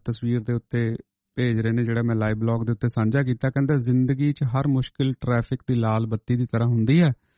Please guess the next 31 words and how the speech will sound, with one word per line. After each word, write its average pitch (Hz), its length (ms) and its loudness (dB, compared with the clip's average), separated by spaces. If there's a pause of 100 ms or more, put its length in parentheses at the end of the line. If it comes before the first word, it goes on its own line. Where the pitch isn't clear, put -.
(340)
ਕੁਝ 196 220 2
ਦੇਰ 202 200 4
ਰੁਕਣ 175 420 2 (320)
ਦੀ 143 180 4
ਜ਼ਰੂਰਤ 135 400 2
ਹੁੰਦੀ 147 300 4
ਹੈ, 170 60 4
ਹਰੀ 139 340 4
ਹੋ 123 160 4
ਹੀ 120 100 4
ਜਾਣੀ 104 280 2
ਹੁੰਦੀ 90 280 -2
ਆ।" 98 120 -2 (540)
<laughs> 214 120 6
ਠੀਕ - 920 -2
ਹੈ - 180 -6
ਜੀ। 208 300 -8 (580)
ਤੇ 147 500 4 (840)
ਬਿਲਕੁਲ, 131 420 0
ਬਿਲਕੁਲ, 135 500 0 (240)
ਬੱਤੀਆਂ 127 440 2
ਤੋਂ 135 200 2
ਬੜੀਆਂ 131 320 2
ਗੱਲਾਂ 123 280 2
ਯਾਦ 127 240 4
ਆ 123 100 2
ਗਈਆਂ, 127 160 4
ਹੁਣ 131 140 4
ਮੈਂ 131 140 4
ਸੁਣਾਉਣੀਆਂ 120 500 4
ਨਹੀਂ 123 200 2